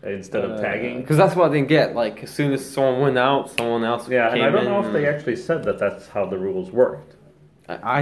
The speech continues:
Speaker 2: at least I didn't hear, so I
Speaker 1: No.
Speaker 2: was very confused.
Speaker 1: Uh,
Speaker 2: But
Speaker 1: but they did a very good match, very good showcase for all of them. Garza Junior pulled off his pants again, this time
Speaker 2: That was a
Speaker 1: fooling two people.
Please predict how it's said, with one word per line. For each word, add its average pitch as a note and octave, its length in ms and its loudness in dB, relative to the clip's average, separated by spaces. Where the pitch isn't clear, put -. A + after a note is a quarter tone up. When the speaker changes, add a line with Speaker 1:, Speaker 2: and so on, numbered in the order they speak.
Speaker 2:
at A#2+ 260 0
least D3 220 0
I B2+ 80 0
didn't A#2 180 -6
hear, G2+ 220 -4
so - 140 -6
I A2 40 0
Speaker 1:
No. G2+ 80 -4
Speaker 2:
was F#2+ 120 -12
very A#2 200 -4
confused. A2 560 -8
Speaker 1:
Uh, - 60 -4
Speaker 2:
But B2 180 -6
Speaker 1:
but D3 140 0
they D#3 100 4
did D3 240 0
a A#2 60 -4
very A2 500 2
good G2+ 240 -4
match, G2 280 -6
very A#2 260 0
good G#2 160 -6
showcase G2+ 420 -2
for - 160 -10
all G#2+ 240 2
of G2 60 -8
them. G2+ 380 -2
Garza G#2+ 340 2
Junior G#2 340 -6
pulled G#2 240 -4
off G2+ 220 2
his F#2 100 -10
pants A2 420 -6
again, A2 540 -4
this D3+ 220 -4
time - 140 2
Speaker 2:
That G#3+ 120 10
was F3+ 140 8
a F3 60 8
Speaker 1:
fooling D#3 280 0
two A#3+ 340 2
people. - 1000 4